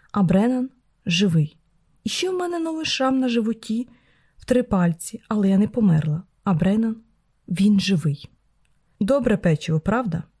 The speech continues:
запитує він, хапаючи одне для себе з тарілки, що стоїть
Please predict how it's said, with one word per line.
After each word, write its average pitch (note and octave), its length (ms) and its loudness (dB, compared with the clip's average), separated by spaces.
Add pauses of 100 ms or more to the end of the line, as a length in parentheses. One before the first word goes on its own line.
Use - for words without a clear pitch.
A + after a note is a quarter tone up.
(140)
запитує F#3 480 0
він, C4+ 180 -2
хапаючи C#4+ 640 -6
одне C4 400 0
для A3+ 180 -4
себе C4+ 480 -2
з - 100 -12
тарілки, A3+ 460 -4
що A#3+ 140 -8
стоїть G#3 500 -4